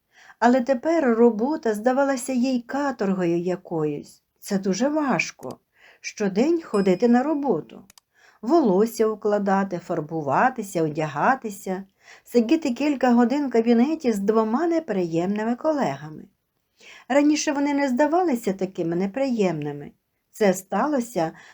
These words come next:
коли жінка стала вважати роботу тягарем. Потім додому, у маленьку однокімнатну квартирку, де не розвернутися. Чоловік невдаха, грошей не може заробити,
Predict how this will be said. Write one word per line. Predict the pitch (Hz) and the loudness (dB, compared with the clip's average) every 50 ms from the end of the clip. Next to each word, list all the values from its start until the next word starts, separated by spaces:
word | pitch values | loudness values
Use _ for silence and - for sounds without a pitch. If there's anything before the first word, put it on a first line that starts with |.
| _ | _
коли | - - 277 269 277 | -2 0 0 2 2
жінка | 254 233 285 311 311 - - 214 | 0 2 0 0 0 2 0 0
стала | 208 208 - - 269 285 262 233 | 0 0 -2 -2 0 2 2 2
вважати | 208 196 185 190 196 190 196 226 277 330 330 - 269 | 2 2 2 2 2 2 0 0 -2 -2 0 -2 -2
роботу | 196 160 160 165 165 147 143 151 156 196 | 0 -2 -2 -2 -4 -4 -4 -4 -4 -6
тягарем. | 190 - 226 226 233 254 262 233 160 156 147 - - _ _ _ _ _ _ _ _ _ _ _ _ _ _ _ | -8 -6 -6 -4 -4 -2 -2 -2 -2 -2 -4 -8 -16 _ _ _ _ _ _ _ _ _ _ _ _ _ _ _
Потім | - 277 349 349 - 339 311 285 | -4 -2 0 0 0 0 0 0
додому, | 320 302 254 202 196 190 185 180 175 175 170 170 180 190 - _ _ _ _ _ _ _ | 0 0 2 2 4 2 2 0 -2 -4 -6 -8 -10 -14 -18 _ _ _ _ _ _ _
у | - 240 240 | 0 4 4
маленьку | 226 208 202 202 196 196 233 302 320 302 262 - - 180 165 160 - | 4 4 4 4 4 2 2 0 0 -4 -4 -4 -2 -2 -2 -2 0
однокімнатну | - 220 226 220 233 226 220 214 - 226 208 202 202 240 311 339 - - 226 202 | 2 2 2 4 2 2 0 0 -2 -4 -2 0 0 0 0 -2 -2 -4 -6 -4
квартирку, | 214 - 208 196 185 175 - - 247 294 339 330 320 - - 226 208 190 180 190 - - - - - _ - | -2 0 2 2 2 0 -4 -6 -4 -2 -2 -2 -4 -4 -2 0 0 0 0 -2 -8 -16 -20 -20 -20 _ -6
де | 202 196 247 277 294 311 320 - | -2 0 2 2 2 2 0 0
не | - 240 269 285 | 0 0 2 2
розвернутися. | 294 302 277 285 311 339 339 330 302 240 185 175 160 - 175 156 147 - - 156 - - - - _ _ _ | 0 -2 -2 0 0 0 2 2 2 2 0 0 -2 -6 -10 -12 -12 -12 -12 -12 -12 -12 -14 -20 _ _ _
Чоловік | - - 233 262 302 349 403 392 - | -2 0 0 2 4 2 2 2 0
невдаха, | 208 175 170 175 170 175 160 180 220 240 233 - 226 226 226 - | -2 -2 -2 -2 -2 -2 0 0 0 -2 -4 -6 -8 -8 -10 -12
грошей | - 185 180 269 339 392 392 - - 196 180 | -10 -6 -2 0 0 0 0 0 0 0 0
не | 175 175 170 | 0 0 0
може | 165 151 160 202 254 247 277 262 | 0 0 0 -2 -2 -2 -4 -4
заробити, | 247 240 240 247 254 240 220 233 240 240 240 233 240 233 233 | 0 0 0 2 2 2 4 4 4 2 2 0 0 -2 -2